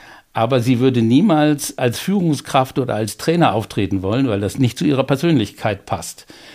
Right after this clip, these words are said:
Und sie wäre sehr unglücklich, wenn sie das machen müsste. Das heißt also, wir müssen immer gucken,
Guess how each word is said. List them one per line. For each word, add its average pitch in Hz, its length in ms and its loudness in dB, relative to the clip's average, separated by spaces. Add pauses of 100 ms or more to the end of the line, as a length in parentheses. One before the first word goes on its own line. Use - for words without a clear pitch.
(260)
Und 135 120 2
sie 151 160 2
wäre 143 260 4
sehr 160 340 0
unglücklich, 127 520 2
wenn 110 140 -2
sie 117 60 -4
das 107 140 -6
machen 101 320 -6
müsste. - 220 -20
Das - 180 -8
heißt 127 240 2
also, 127 180 -2
wir 123 60 4
müssen 131 260 2
immer 143 200 2
gucken, 202 480 0